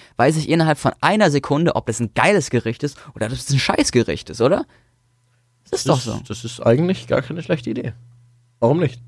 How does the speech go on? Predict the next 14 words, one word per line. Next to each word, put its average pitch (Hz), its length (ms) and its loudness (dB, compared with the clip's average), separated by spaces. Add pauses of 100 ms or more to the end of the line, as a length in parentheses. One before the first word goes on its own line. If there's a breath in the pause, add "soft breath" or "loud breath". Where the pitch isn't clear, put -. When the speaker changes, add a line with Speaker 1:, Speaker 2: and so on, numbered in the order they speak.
(300 soft breath)
Speaker 2:
So - 140 0
praktisch 151 600 2
im 127 160 0
Grunde 180 500 2 (460 soft breath)
als, 123 240 2
als - 280 0
Probierhappen 175 760 -2
oder 135 260 0
als, 110 200 2
als 95 280 -2 (120)
Ausstellungsstück 147 960 0 (440)
vor 127 220 2
jedem 113 280 0
Objekt. 131 520 -4